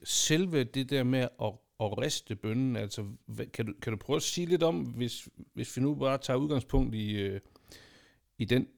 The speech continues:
den, den, den bønne, du har solgt mest, hvor meget, øh, hvor, hvor ma-, hvor lang tid bliver sådan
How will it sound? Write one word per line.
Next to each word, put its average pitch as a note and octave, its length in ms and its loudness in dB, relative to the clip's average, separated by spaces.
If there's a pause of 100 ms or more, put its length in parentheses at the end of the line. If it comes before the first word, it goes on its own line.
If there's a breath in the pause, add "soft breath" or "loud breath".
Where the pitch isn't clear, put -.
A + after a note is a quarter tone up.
den, C#3 160 4 (300)
den, B2+ 120 0 (220)
den D3 140 6
bønne, B2+ 220 4
du C3 80 2
har G#2+ 80 2
solgt C3+ 320 2
mest, B2+ 460 2 (200)
hvor A2 140 0
meget, C#3 600 4
øh, A2+ 240 0
hvor, A2 440 0
hvor A2 200 2
ma-, A2+ 380 0
hvor A#2 100 2
lang C#3+ 260 0
tid - 260 -4 (340)
bliver B2 140 -2
sådan C3 380 0